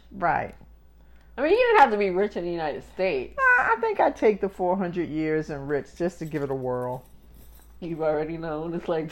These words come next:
Speaker 2: to be on this side.
Speaker 1: Yep.
Speaker 2: Uh, yeah, so long as it's not America, and so long as I'm not being invaded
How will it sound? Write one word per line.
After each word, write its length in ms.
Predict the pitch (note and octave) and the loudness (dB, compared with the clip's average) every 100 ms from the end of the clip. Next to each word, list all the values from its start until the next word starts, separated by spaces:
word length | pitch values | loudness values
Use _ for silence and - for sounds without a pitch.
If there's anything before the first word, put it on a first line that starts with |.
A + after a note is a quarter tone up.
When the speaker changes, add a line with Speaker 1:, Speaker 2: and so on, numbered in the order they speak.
| - | -2
Speaker 2:
to 100 | C#4+ | 4
be 100 | A3+ | 6
on 200 | G3+ F#3 | 6 4
this 200 | F#3 - | -2 0
side. 520 | A3 F#3 F3+ F#3+ C4+ - - - - | 2 2 2 -2 -6 -14 -20 -16 -4
Speaker 1:
Yep. 300 | A#4+ A#4 A#4+ - - | 0 0 -2 -2 6
Speaker 2:
Uh, 560 | A#4+ B4+ A4+ - - - - - - | 6 8 6 8 4 4 -4 -16 0
yeah, 280 | C5 B4 A4+ | 4 6 6
so 60 | A4 | 10
long 340 | G#4+ B4+ C5 | 10 10 6
as 120 | B4+ | -2
it's 80 | A4+ | 0
not 280 | C#4 B3 G#3 | 4 4 4
America, 800 | G3 G3+ A#3 C4 D4+ F4 F#4 G4+ - - - - - - - - | 4 6 6 4 2 4 2 0 -6 -20 -20 -20 -20 -20 -16 -8
and 100 | B3+ | 2
so 140 | C4+ | 6
long 240 | C4 C4+ D#4 | 8 6 6
as 120 | F#4 | 2
I'm 180 | D4 C4+ | 2 2
not 220 | A#3+ G#3 | 0 0
being 220 | A3 G#3 | 0 0
invaded 760 | G3 F#3+ F3 F#3 G3 A#3 D4 | 0 0 0 2 0 0 0